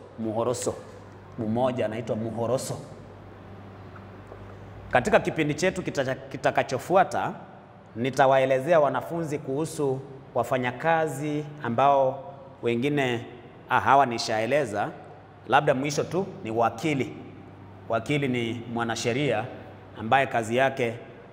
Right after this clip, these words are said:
huwa ni ku-, ku-, kumtetea mshtaki ama mshtakiwa kule mahakamani nilivyoandika ubaoni, na maabusu nimeeleza ni akina nani. Hawa ni wale ambao wanasubiri kesi zao ziamuliwe, na alafu kule mahakamani tuna karani wa korti,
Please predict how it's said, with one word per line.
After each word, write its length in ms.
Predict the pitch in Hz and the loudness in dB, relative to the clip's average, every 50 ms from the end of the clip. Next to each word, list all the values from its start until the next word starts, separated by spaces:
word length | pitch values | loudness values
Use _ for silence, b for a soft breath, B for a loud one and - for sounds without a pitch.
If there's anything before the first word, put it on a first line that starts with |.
| - - | -10 -2
huwa 200 | 151 147 147 135 | 4 6 6 6
ni 300 | 131 131 123 120 139 185 - - - - - - - - - - - B B B B B B B B B - - - | 6 4 0 0 0 -2 -4 -6 -14 -14 -16 -18 -18 -20 -20 -20 -20 B B B B B B B B B -20 -18 -10
ku-, 160 | - - 107 | -4 -2 -2
ku-, 260 | 98 - - - 147 131 | -2 -2 0 0 0 0
kumtetea 720 | - - 139 131 135 123 - 143 135 139 160 165 143 120 104 113 | 2 0 0 0 0 2 2 0 2 4 4 6 6 4 2 -4
mshtaki 420 | 123 - - - 165 170 170 - 147 | -8 -4 2 4 4 4 4 2 -2
ama 140 | 135 135 123 | -2 -2 -4
mshtakiwa 460 | 123 123 - 123 113 - 139 139 127 | -4 -4 -4 -4 -4 -2 -2 -2 -2
kule 200 | 131 135 131 127 | 0 0 0 0
mahakamani 680 | 117 110 107 107 - 117 113 127 131 123 110 107 107 107 | 2 0 -2 0 0 0 2 2 0 0 -2 -4 -4 -4
nilivyoandika 580 | 113 113 120 123 127 120 113 110 113 120 - 127 | -2 -2 0 2 2 2 0 2 -2 -2 -2 -2
ubaoni, 400 | 107 104 110 117 135 151 160 165 - - - - - - - - - - - | -2 2 2 2 4 2 0 -2 -6 -10 -14 -16 -16 -18 -20 -20 -20 -16 -10
na 480 | 107 107 110 110 110 110 110 110 110 113 110 - - - - | -6 -4 -2 0 0 2 0 0 -2 -4 -8 -12 -14 -10 -4
maabusu 600 | 107 113 113 113 113 110 117 135 156 151 156 160 | -2 0 2 2 2 2 0 0 0 0 0 -2
nimeeleza 460 | 127 117 113 110 107 117 127 131 131 | -2 0 0 0 2 0 0 0 0
ni 100 | 113 110 | -2 -2
akina 260 | 107 - 120 110 107 | -2 -4 -4 -4 -2
nani. 360 | 110 120 139 135 117 104 98 101 - - - - - - - - | -2 -2 -2 -2 -2 -4 -4 -6 -8 -12 -14 -16 -18 -14 -6 0
Hawa 220 | 113 117 123 123 | 2 4 4 4
ni 120 | 120 113 110 | 2 2 0
wale 200 | 113 131 135 131 | 2 2 2 2
ambao 200 | 113 113 123 123 | 2 2 0 0
wanasubiri 540 | 117 107 107 104 - 113 101 120 131 123 | 0 0 -2 -6 -8 -6 -4 -2 -2 -2
kesi 280 | 120 - 110 - - 107 | -2 -4 -6 -4 -4 -4
zao 180 | 104 120 123 120 | -2 0 0 0
ziamuliwe, 460 | 110 113 104 101 107 117 135 151 143 | 0 -2 -2 -2 0 0 2 2 2
na 160 | 117 107 107 | 0 0 -2
alafu 300 | 107 113 127 127 - - | 0 0 0 0 -2 -4
kule 300 | - 139 135 131 120 110 | -4 0 2 2 2 0
mahakamani 520 | 107 107 110 110 107 - 113 117 127 131 127 | 0 -2 -4 -4 -4 -2 -2 -2 -2 -2 -4
tuna 220 | 120 123 113 110 | -4 -2 -4 -2
karani 440 | 107 113 117 113 123 139 147 139 131 | 0 2 2 6 6 6 6 4 2
wa 140 | 117 110 104 | -2 -2 -2
korti, 440 | - 123 139 151 143 - 156 156 | -2 -2 -2 -2 -4 -4 -6 -6